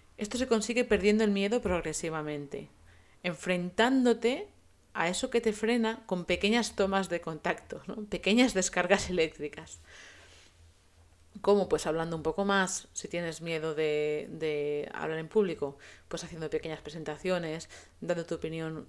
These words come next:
de vez en cuando, más frecuentemente. Eh, si eres un artista, pues muestra tu arte, mm, un poco más, ábrete una, un, una, una cuenta. Ahora, ahora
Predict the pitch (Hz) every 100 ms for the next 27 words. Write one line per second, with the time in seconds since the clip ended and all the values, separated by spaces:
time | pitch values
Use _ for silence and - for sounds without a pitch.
0 | - - - - 151 151 156 156 175 180
1 | 156 165 165 - 160 156 160 151 175 202
2 | 196 170 175 - - - - _ 180 170
3 | 165 165 156 - 165 165 185 190 185 160
4 | 220 208 180 139 160 165 170 - 208 202
5 | 170 180 220 196 165 156 - - - -
6 | 185 175 170 160 175 165 165 156 151 160
7 | 165 190 180 180 180 180 175 175 180 180
8 | 170 165 160 156 165 175 170 - 175 196
9 | 202 208 175 156 165 175 185